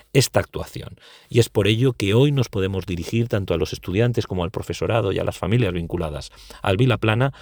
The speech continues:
ofreciéndoles un horizonte cierto, ofreciéndoles ahora sí, este ayuntamiento está en disposición de poder cumplir los compromisos en torno a esta actuación y ahora sí podemos decirles,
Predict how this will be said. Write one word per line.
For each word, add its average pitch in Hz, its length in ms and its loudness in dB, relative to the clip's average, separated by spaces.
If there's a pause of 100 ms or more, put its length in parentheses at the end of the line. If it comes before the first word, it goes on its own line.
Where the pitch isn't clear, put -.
(320)
ofreciéndoles 135 800 2 (120)
un 165 180 4
horizonte 123 460 0
cierto, 110 560 0
ofreciéndoles 131 920 2
ahora 117 400 2
sí, 113 260 -2 (220)
este 107 240 -4
ayuntamiento 92 560 -4
está 95 160 -4
en 92 80 -2
disposición 92 560 -6 (280)
de 92 140 4
poder 107 300 2
cumplir 90 460 -4 (240)
los 95 200 -4
compromisos 90 760 -6
en 90 160 -4
torno 90 240 0
a - 20 0
esta 117 180 -2
actuación 101 480 -4 (200)
y 117 120 2
ahora 120 260 4
sí 104 260 -2 (220)
podemos 98 440 0
decirles, 90 640 0